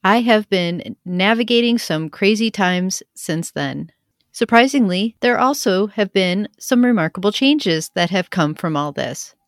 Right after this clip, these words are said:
Today's show will explain more of that. So, wow, twenty twenty-one, what a year it has been.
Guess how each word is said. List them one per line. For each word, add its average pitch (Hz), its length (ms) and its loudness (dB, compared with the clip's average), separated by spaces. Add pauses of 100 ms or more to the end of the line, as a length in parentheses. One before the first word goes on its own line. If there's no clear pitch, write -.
(280)
Today's 277 340 2
show 214 280 2
will 233 220 2
explain 170 580 -4 (160)
more 156 220 -4
of 156 140 -6
that. 131 260 -2 (760)
So, 277 300 4
wow, 240 460 2 (440)
twenty 262 300 0
twenty-one, 208 640 0 (100)
what 233 240 4
a 262 40 0
year 214 380 2
it 185 140 -2
has 185 240 0
been. 151 540 0